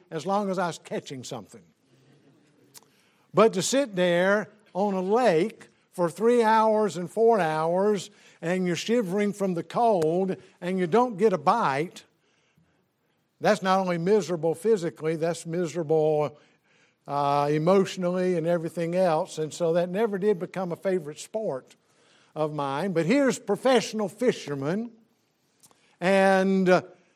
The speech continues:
they're gonna go fishing, and again, they catch nothing. You know, they've toiled, they're weary. And then there's a stranger on shore,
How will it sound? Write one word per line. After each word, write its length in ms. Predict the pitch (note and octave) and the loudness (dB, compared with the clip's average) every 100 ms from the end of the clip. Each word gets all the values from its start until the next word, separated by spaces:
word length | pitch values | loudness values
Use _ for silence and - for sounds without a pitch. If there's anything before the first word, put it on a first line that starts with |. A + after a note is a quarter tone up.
| - | 4
they're 180 | D#3+ A#3 | 8 8
gonna 200 | G#3+ G#3+ | 8 6
go 200 | F#3+ A3+ | 8 8
fishing, 800 | A3+ A3+ G3+ - C#3+ F#3 B3 B3 - _ _ _ _ _ _ _ - | 6 4 4 0 -4 -2 -4 -8 -16 _ _ _ _ _ _ _ -8
and 180 | D#3+ F#3 | -4 -2
again, 680 | C#3+ A3 G#3 F3 F3+ F3 - _ _ _ | 0 2 2 2 0 -2 -10 _ _ _
they 100 | D3+ | -8
catch 320 | D3+ E3+ D#3+ D#3+ | -2 -4 -4 -10
nothing. 380 | D3 - G2 _ _ _ _ _ _ _ _ _ _ _ | -14 -16 -20 _ _ _ _ _ _ _ _ _ _ _
You 80 | D#3+ | -2
know, 120 | E3 | 2
they've 200 | D#3+ D#3+ | 4 2
toiled, 800 | D#3 A3 A3+ G3+ D#3+ A#2 G2+ A2 _ _ _ _ _ - | 2 6 8 8 4 0 -8 -20 _ _ _ _ _ -2
they're 240 | F3 F3+ | 2 2
weary. 800 | E3+ G#3+ B3+ B3 G#3 D#3+ B2+ G#2 - _ _ _ _ - | 2 2 6 10 10 8 2 -6 -20 _ _ _ _ 2
And 200 | G#3+ G#3+ | 4 6
then 400 | C4+ C4+ C4+ B3+ | 6 6 4 6
there's 260 | B3+ B3 | 6 4
a 80 | G#3+ | 2
stranger 800 | - - C4 C#4 C4+ A#3+ F3 A3 | -4 0 2 2 2 0 2 4
on 220 | G#3 G3+ | 4 0
shore, 1040 | E3 - B3 A#3 F#3+ C#3+ C#3 D#3+ G#3 A3 | -2 0 6 6 4 2 2 6 8 6